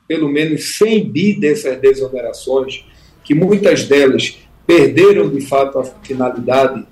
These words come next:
né, o seu objeto inicial, que era de prover crescimento, gerar emprego e tal, nós já temos uma economia de quase cem bilhões de reais. Outra fonte que tá sendo atacada é também a questão da rolagem da dívida.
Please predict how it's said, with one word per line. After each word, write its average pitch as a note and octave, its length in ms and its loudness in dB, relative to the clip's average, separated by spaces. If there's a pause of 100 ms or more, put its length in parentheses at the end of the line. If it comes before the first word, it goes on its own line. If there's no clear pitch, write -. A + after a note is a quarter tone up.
(100)
né, C3 360 -2
o B2 120 -12
seu - 440 0
objeto C#3 720 2
inicial, C3 680 0 (320)
que C3+ 80 0
era C3 160 4
de C3 140 -4
prover C3+ 480 -2
crescimento, B2+ 800 -4
gerar A#2+ 360 -4
emprego B2+ 580 0
e G#2 40 -10
tal, C3+ 380 0 (320)
nós E3+ 200 0
já G3 200 0
temos G3 440 -6
uma E3+ 140 -6
economia C#3 920 -4
de - 80 -10
quase F3+ 500 -2
cem G3 560 -2
bilhões G3+ 840 -4
de E3+ 120 -2
reais. A#2 540 -8 (400)
Outra A3 400 0
fonte E3 460 -6
que C#3+ 160 -8
tá C3+ 180 0
sendo B2+ 320 -2
atacada B2 720 0 (300)
é G3+ 100 2
também G3+ 540 2
a G3+ 100 2
questão F#3+ 460 -2
da F#3+ 120 2
rolagem F3 560 0
da G3 180 -2
dívida. F3+ 380 -14